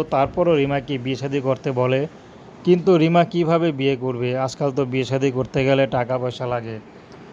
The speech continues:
তো রিমা এখন YouTube-এ এসেছে, যদি ভালো একটা মানুষ পায়, সে মানুষটি যেমনই হোক, যদি রিমাকে তার জীবনসঙ্গী করতে চায়, রিমা রাজি আছে।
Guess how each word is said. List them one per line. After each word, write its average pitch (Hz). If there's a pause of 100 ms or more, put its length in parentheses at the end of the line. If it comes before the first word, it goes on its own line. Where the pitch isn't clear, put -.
(300)
তো 165
রিমা 160
এখন 160
YouTube-এ 143
এসেছে, 135 (140)
যদি 131
ভালো 123
একটা 131
মানুষ 123
পায়, 139 (1040)
সে -
মানুষটি 151
যেমনই 135
হোক, 131 (540)
যদি 135
রিমাকে 135
তার 131
জীবনসঙ্গী 127
করতে 123
চায়, 139
রিমা 123
রাজি 120
আছে। 117